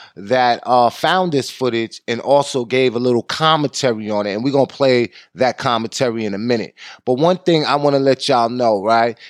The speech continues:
There are pictures of him from two thousand and twelve from his prom. And yes, he took a snow bunny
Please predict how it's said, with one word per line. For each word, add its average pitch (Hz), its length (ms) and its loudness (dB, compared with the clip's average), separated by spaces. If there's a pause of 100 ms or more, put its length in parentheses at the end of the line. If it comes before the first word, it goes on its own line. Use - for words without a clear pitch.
(120)
There 143 260 2
are 123 220 2
pictures 160 580 -2
of 117 180 -2
him 104 400 -6 (260)
from 127 220 0
two 180 220 -6
thousand 135 480 2
and 127 140 -2
twelve 117 500 2 (140)
from 120 240 -2
his 139 200 0
prom. 180 600 0 (360)
And 120 200 -4
yes, 135 380 0 (160)
he 143 120 -2
took - 300 -2
a 117 80 0
snow 185 500 0
bunny 110 440 -2